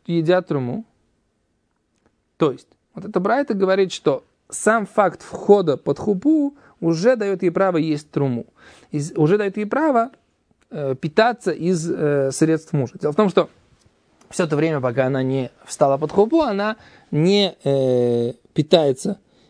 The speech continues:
из средств мужа, она не обеспечивается мужем. Как только она из статуса аруса, то есть невеста, стала жена, когда это? С момента, когда она встает под хупу. Так.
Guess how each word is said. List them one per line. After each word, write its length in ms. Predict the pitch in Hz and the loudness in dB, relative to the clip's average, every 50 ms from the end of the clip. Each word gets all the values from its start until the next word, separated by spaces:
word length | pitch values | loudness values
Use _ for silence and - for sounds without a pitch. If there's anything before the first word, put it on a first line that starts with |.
| _ - | _ -6
из 120 | 147 - | -6 -4
средств 300 | - 165 165 151 139 - | 0 2 2 2 0 0
мужа, 280 | 165 160 156 127 117 110 | 0 0 0 0 0 -2
она 120 | 117 120 | -2 -2
не 180 | 127 143 156 165 160 | 0 0 2 2 2
обеспечивается 720 | 156 156 147 - - 185 165 - 151 135 127 123 - 214 | 0 0 -2 2 2 2 2 2 2 0 0 0 0 -2
мужем. 240 | 214 214 185 - _ _ _ _ _ _ - - - _ | -2 -2 -4 -6 _ _ _ _ _ _ -20 -20 -20 _
Как 180 | - - 127 - | -6 -6 -4 6
только 340 | - 202 214 208 - 185 151 | 6 6 6 8 4 0 -2
она 260 | 147 165 175 170 156 | -2 -2 -2 -2 -2
из 100 | 139 - | -4 0
статуса 420 | - 180 165 165 156 - - 151 | 0 0 0 0 -2 -2 0 -2
аруса, 640 | 143 - 160 147 147 156 151 139 - - 180 147 120 | 0 4 4 4 4 4 0 -2 0 2 2 2 2
то 100 | - - | -2 -12
есть 140 | 131 - - | -14 -8 -2
невеста, 480 | 147 143 147 156 160 135 - - - - | 0 0 2 2 2 0 0 -6 -14 -12
стала 380 | - - 147 143 139 139 - - | -2 2 2 2 2 0 -4 -6
жена, 540 | - 135 143 165 190 262 339 370 349 - _ - | -4 0 0 0 0 0 -2 -2 -4 -6 _ -4
когда 420 | - 147 151 151 151 160 165 262 | -4 -2 -2 0 0 0 0 -2
это? 180 | 302 - 381 370 _ - - _ _ - | -4 -6 -8 -10 _ -16 -20 _ _ -14
С 100 | - - | -2 -2
момента, 400 | 190 190 226 277 294 285 254 214 | 0 0 0 -2 -2 0 -2 0
когда 380 | - 180 160 160 170 175 175 170 | 0 0 0 2 0 0 0 0
она 380 | 156 143 143 143 143 170 - _ _ _ | -2 -2 -2 -2 -2 -4 -6 _ _ _
встает 440 | - - - 147 143 143 135 143 | -16 -4 0 2 2 2 2 0
под 100 | - 139 | -6 -8
хупу. 300 | - - - - - - _ _ _ _ _ _ _ _ _ _ _ _ _ - _ _ _ _ _ _ _ _ _ _ _ _ _ _ - | -6 -6 -10 -10 -10 -16 _ _ _ _ _ _ _ _ _ _ _ _ _ -20 _ _ _ _ _ _ _ _ _ _ _ _ _ _ -8
Так. 340 | - 180 - 254 254 - | -4 -2 -2 -2 -4 -8